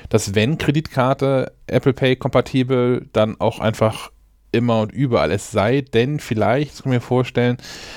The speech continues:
wenn man dann doch im Ausland einkauft und die Kreditkarte fürs Ausland gesperrt hat. Das kann ich mir vorstellen, aber sonst? Also vielleicht auch eine Option für den, für den Apple Store, weil der Apple Store, ich,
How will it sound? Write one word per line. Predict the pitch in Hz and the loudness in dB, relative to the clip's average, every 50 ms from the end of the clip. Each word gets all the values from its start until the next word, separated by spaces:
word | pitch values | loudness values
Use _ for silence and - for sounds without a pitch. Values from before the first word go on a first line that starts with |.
| - - - - | -18 -18 -8 -4
wenn | 113 117 | -2 0
man | 117 113 113 110 101 | 0 0 0 0 0
dann | 110 110 113 107 | 0 0 0 2
doch | 117 131 127 - | 0 0 0 -2
im | 120 - | -4 -4
Ausland | - 127 123 160 156 - - 143 139 - - | -2 0 0 0 0 0 -2 -2 -2 -2 0
einkauft | 117 131 135 143 - - - 123 123 131 143 139 - - - | 0 0 0 0 -2 -2 -2 0 0 0 0 -2 -4 -6 -4
und | 123 123 117 - | -4 -2 -2 -2
die | 120 | -4
Kreditkarte | - - 113 123 127 - - - - 120 110 113 117 - 113 113 110 110 | -2 0 0 0 0 -2 -6 -4 -2 0 0 0 0 0 0 0 0 0
fürs | 107 - 107 - | -2 -4 -8 -2
Ausland | - 101 113 107 110 104 | 0 2 2 2 0 -2
gesperrt | 95 95 - - - 127 113 95 - - | -4 -4 -4 -2 0 2 2 0 0 -4
hat. | - - - - - - _ _ _ _ _ _ _ _ _ | -8 -8 -10 -14 -20 -20 _ _ _ _ _ _ _ _ _
Das | - 113 113 - | 0 0 0 2
kann | 107 98 | 0 -2
ich | 95 | -2
mir | 90 | -2
vorstellen, | - - 90 87 - - 95 92 90 | -2 -2 -4 -4 -2 -4 -4 -4 -2
aber | 92 92 92 | -2 -2 -2
sonst? | 92 92 101 139 - - - - - _ _ _ _ _ _ _ _ _ _ _ _ _ _ _ _ _ _ _ - | -2 -2 -2 -2 -4 -8 -12 -18 -20 _ _ _ _ _ _ _ _ _ _ _ _ _ _ _ _ _ _ _ -2
Also | - 117 110 110 | 0 0 0 0
vielleicht | 123 120 104 | 0 0 2
auch | 120 | 0
eine | 123 113 | 0 -2
Option | 101 - - 127 123 113 - | -4 -2 0 0 0 0 0
für | 123 | -2
den, | 107 113 117 90 69 - | -2 0 -2 -2 -4 -4
für | - 127 | -4 -2
den | 95 104 - | -2 0 0
Apple | - - - 143 | 0 2 2 0
Store, | 117 - - 101 95 92 | 0 0 0 0 0 2
weil | 101 104 | 2 2
der | 101 90 | 2 2
Apple | 107 - 127 113 | 2 0 0 -2
Store, | - - - 110 113 117 113 104 80 - 50 - | -2 -2 -2 0 2 2 0 0 -2 -4 -6 -8
ich, | - - 50 | -8 -10 -10